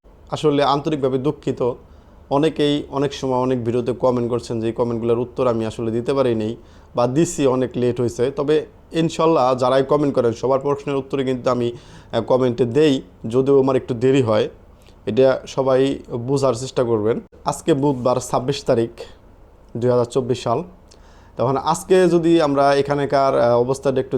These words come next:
জানি ডলারের, বিগত কিন্তু ছয় মাস প্লাস বর্তমানে এই লেবাননের যে ডলারের রেটটা এইখানেকার লেবানিজ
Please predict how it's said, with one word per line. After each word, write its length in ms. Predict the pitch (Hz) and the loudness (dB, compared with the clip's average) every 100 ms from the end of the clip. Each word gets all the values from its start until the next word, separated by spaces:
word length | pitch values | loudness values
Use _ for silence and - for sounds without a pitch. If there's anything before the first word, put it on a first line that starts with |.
| 113 | 0
জানি 260 | 139 135 120 - - 110 | 0 0 -4 -10 -10 -2
ডলারের, 400 | 117 117 110 117 - _ - - 127 | 2 2 2 0 -4 _ -20 -10 0
বিগত 240 | 165 196 190 190 | 4 4 4 2
কিন্তু 180 | 180 156 - | 0 -4 0
ছয় 220 | 143 147 | 2 2
মাস 140 | 147 143 - | 2 -2 0
প্লাস 320 | 165 143 123 - - - - | 2 2 2 -2 -14 -20 -4
বর্তমানে 460 | 131 131 139 139 131 127 | -4 -2 -2 0 0 0
এই 60 | 131 | 0
লেবাননের 460 | 127 131 135 139 135 123 | 2 2 2 2 2 2
যে 60 | 123 113 | 0 2
ডলারের 380 | 139 139 135 120 | 4 4 2 2
রেটটা 360 | 127 127 - 120 117 - - 127 | 2 0 0 0 0 -6 -6 0
এইখানেকার 500 | 123 123 127 120 113 - - - - 110 | 0 0 -2 0 0 -2 -18 -20 -4 2
লেবানিজ 340 | 120 127 131 | 2 2 0